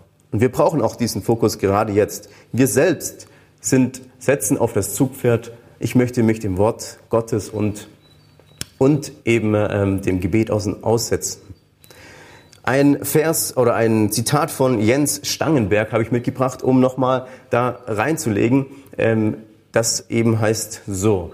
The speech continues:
„Welche Rolle spielen kleine Gruppen in der Kirche? Könnte es sein, dass jetzt die Zeit gekommen ist, Kirche konsequenter vom Kleinen her zu denken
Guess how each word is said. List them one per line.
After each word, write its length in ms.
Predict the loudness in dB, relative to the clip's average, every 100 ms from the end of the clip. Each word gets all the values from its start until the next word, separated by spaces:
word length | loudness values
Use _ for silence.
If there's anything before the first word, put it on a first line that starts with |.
| -18 -4
„Welche 260 | -2 2 2
Rolle 260 | 2 2
spielen 480 | 0 0 2 2 0
kleine 400 | -2 -2 0 0
Gruppen 560 | 0 -2 -2 -2 -6 -6
in 140 | 0 2
der 80 | 2
Kirche? 500 | 2 2 0 -2 -4 -12 -20 _
Könnte 260 | -2 2
es 180 | 2 2
sein, 180 | -2 0
dass 200 | 0 0
jetzt 280 | -2 -2 -4
die 80 | -4
Zeit 240 | -2 -2
gekommen 420 | -4 0 2 2
ist, 420 | 0 -2 -6 -20
Kirche 420 | -4 0 2 0 -2
konsequenter 1080 | 0 0 2 -2 0 0 0 -2 -2 -2 -6 -20 -20
vom 260 | -4 -2 -2
Kleinen 460 | 0 0 2 4 2
her 240 | 0 -2
zu 100 | -2
denken 540 | 0 0 0 -4 -6